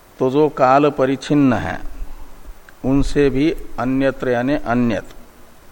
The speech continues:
अशरीरत्वम, अशरीरत्व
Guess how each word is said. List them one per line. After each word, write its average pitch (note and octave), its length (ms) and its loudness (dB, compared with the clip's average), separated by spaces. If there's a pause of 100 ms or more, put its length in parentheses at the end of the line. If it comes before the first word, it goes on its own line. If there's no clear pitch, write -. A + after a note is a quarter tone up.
(580)
अशरीरत्वम, A#2 1000 -2 (1500)
अशरीरत्व C3 1040 -2